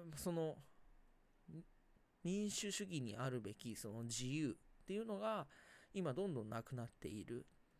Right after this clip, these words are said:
っていう状況ですね。で、ある意味この問題は大きく取り上げるべきだと思いますし、えー、もっと議論を進めていくべきなんじゃないかなって思います。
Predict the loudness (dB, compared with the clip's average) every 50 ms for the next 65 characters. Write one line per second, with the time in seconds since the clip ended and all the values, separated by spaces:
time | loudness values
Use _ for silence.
0 | -18 -8 -2 0 0 0 0 0 -2 -2 -2 -2 -4 -4 -4 -6 -6 -4 -4 -4
1 | -2 -2 0 2 2 2 2 2 -2 -2 -2 -2 -2 0 0 0 0 0 0 0
2 | -2 0 0 0 2 2 2 2 4 2 2 2 2 4 4 4 4 2 2 2
3 | 4 6 6 6 4 0 -10 -6 0 0 0 2 4 6 8 8 10 8 8 6
4 | 4 2 2 2 0 0 0 2 -2 0 0 0 -2 0 0 0 0 0 -2 -2
5 | -4 -4 0 2 2 2 2 0 -2 -10 -18 -18 -16 -16 -16 -18 -18 -20 -20 -12
6 | -2 0 2 2 4 2 2 2 0 0 0 0 0 2 2 2 2 2 0 2
7 | 4 4 4 4 2 0 -2 -6 -6 -2 0 0 0 0 0 -2 -2 -2 -2 -2
8 | -2 -2 -2 -4 -4 -4 -4 -2 -2 0 0 0 0 0 2 2 2 0 -2 -2
9 | -2 -2 -2 -2 -4 -6 -8 -10 -12 -14 -14 -16 -18